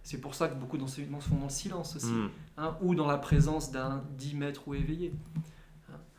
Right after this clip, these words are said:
Speaker 1: Euh, voilà, et c'est en partie pourquoi aussi Peter a appelé son,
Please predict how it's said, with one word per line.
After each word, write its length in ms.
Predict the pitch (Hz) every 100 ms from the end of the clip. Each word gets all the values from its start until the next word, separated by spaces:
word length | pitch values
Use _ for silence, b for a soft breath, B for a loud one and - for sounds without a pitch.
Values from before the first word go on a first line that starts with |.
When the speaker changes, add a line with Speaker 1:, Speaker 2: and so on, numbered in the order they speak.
| B B B B B -
Speaker 1:
Euh, 220 | 143 139 135 135 139 131 - - - - - - - - _ -
voilà, 400 | 156 151 175 160
et 80 | 143
c'est 160 | 131 147
en 80 |
partie 320 | 131 143 - 165
pourquoi 340 | 139 - 151
aussi 240 | 139 -
Peter 280 | 170 135 160
a 140 | 139 135
appelé 200 | 135 139
son, 240 | 143 127